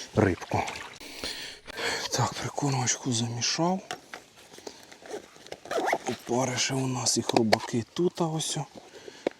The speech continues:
Хробачок уже такий трошки під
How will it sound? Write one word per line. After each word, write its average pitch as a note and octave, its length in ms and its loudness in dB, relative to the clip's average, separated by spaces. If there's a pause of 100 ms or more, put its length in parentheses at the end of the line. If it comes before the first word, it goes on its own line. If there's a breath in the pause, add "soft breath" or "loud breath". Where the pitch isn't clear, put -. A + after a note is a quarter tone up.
(220)
Хробачок A#2 680 6
уже D3+ 220 6
такий D3 340 0
трошки - 480 0
під - 300 -2